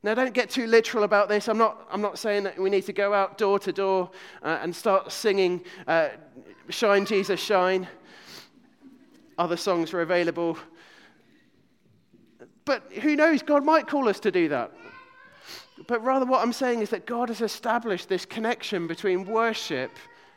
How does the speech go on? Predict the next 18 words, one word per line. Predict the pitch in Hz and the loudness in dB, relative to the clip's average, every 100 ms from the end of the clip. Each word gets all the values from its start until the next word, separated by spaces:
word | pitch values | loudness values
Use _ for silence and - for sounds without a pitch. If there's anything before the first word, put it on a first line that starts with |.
| _ | _
and | - 151 | -12 -6
witness. | 165 147 120 101 - - - - - - - _ _ - - | -6 -6 -10 -18 -18 -18 -18 -20 -20 -20 -20 _ _ -20 -8
Now, | 196 | 0
you | 202 | 0
see, | 208 254 | 0 -6
the | 233 | -6
thing | 226 247 240 247 220 202 - - | -4 0 0 0 -4 -8 -12 -6
about | 190 208 202 | 0 2 2
mission | 220 - 214 | -2 0 -2
is | 175 | -2
that | 202 185 | 0 -2
it's | 233 | 0
not | 233 - - _ _ _ _ - | -2 -2 -14 _ _ _ _ -12
a | 180 | -6
response | 208 - - 214 208 - - | -6 -6 -2 0 0 -2 -14
to | - | -10
the | 165 | -4
need | 180 202 160 113 95 | 2 2 2 0 -8